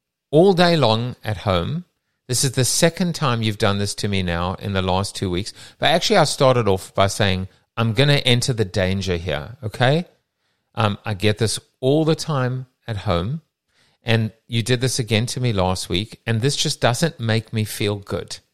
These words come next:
okay? It doesn't make me feel good to constantly be told that I'm speaking too much.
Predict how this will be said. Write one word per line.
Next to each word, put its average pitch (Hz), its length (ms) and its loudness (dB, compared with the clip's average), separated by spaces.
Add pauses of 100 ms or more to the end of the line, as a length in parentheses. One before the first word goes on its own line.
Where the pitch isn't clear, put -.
(260)
okay? 147 260 2 (220)
It 123 160 -6
doesn't 135 420 2
make 113 240 -2
me 113 120 -2
feel 110 200 -2
good 98 220 -4
to - 100 -8
constantly 113 960 -4 (300)
be 110 100 -4
told 92 540 0 (180)
that 101 100 -4
I'm 92 140 -4
speaking 90 400 -6
too 92 160 -6
much. - 400 -10